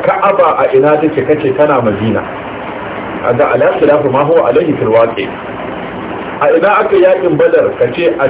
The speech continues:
cikin garin Makka. Kaga ala khilafu ma huwa alaihi fil waqi. A ina aka fara yi wa manzon Allah sallallahu alaihi wasallam wahayi kace a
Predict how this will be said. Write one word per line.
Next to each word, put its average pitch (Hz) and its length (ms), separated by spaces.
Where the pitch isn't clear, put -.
cikin 180 380
garin 123 280
Makka. - 300
Kaga 160 460
ala 143 300
khilafu 160 320
ma 139 180
huwa 151 240
alaihi 151 320
fil 147 200
waqi. 156 400
A 170 180
ina 190 340
aka 202 220
fara 180 320
yi 180 120
wa 170 120
manzon 147 400
Allah 170 300
sallallahu 156 200
alaihi 147 180
wasallam 147 360
wahayi 139 320
kace 151 260
a 127 80